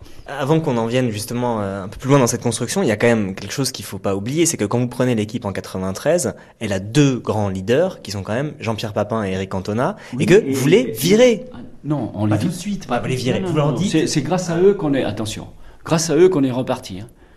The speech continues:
Speaker 2: Alors je peux vous dire, autrement on repart pas, hein. C'est grâce à eux qu'on a, on a trouvé le redémarrage. Je peux vous dire qu'il a été dur, hein. Hein, je, je vous passe, euh, tout ce que, tout ce qu'on a vécu, hein. Repartir, les gens pas motivés, il y en avait qui avaient refusé l'équipe de France parce que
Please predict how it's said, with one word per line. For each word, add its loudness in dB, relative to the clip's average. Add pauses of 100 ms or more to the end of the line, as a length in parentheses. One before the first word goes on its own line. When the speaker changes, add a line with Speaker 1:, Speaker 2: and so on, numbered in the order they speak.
(220)
Speaker 2:
Alors 4
je -2
peux 2
vous 4
dire, 4
autrement 4
on 4
repart 0
pas, -8
hein. -6 (920)
C'est 4
grâce 4
à 8
eux 8
qu'on 4
a, 2 (320)
on 4
a 6
trouvé 6 (320)
le -2
redémarrage. 4
Je -10
peux -4
vous -4
dire 2
qu'il 0
a 0
été -2
dur, -4
hein. -8 (1000)
Hein, -6 (140)
je, -12 (220)
je -12
vous -6
passe, 2
euh, -2
tout 0
ce -4
que, 0
tout 0
ce -4
qu'on 0
a 6
vécu, 4
hein. -4
Repartir, -2
les 0
gens -6
pas -8
motivés, -4
il -2
y 0
en 2
avait 2
qui -4
avaient -4
refusé 4
l'équipe 2
de 0
France -2
parce -10
que -8